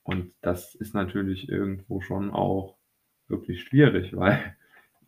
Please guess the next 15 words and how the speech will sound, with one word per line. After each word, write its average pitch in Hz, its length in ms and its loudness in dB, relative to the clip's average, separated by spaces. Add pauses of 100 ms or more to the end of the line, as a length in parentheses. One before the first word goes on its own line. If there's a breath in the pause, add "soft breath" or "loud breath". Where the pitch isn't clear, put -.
weil 92 240 0
dann 95 280 -4
kann 101 180 -4
man 98 160 -2
sich 98 120 -8
ja 101 80 -6
echt - 180 -6
fragen, 95 480 -2
warum 95 280 0
macht 98 220 -4
man 90 100 -4
das 90 120 -10
überhaupt, 90 520 2
ja? 98 180 0
Also, 95 320 -4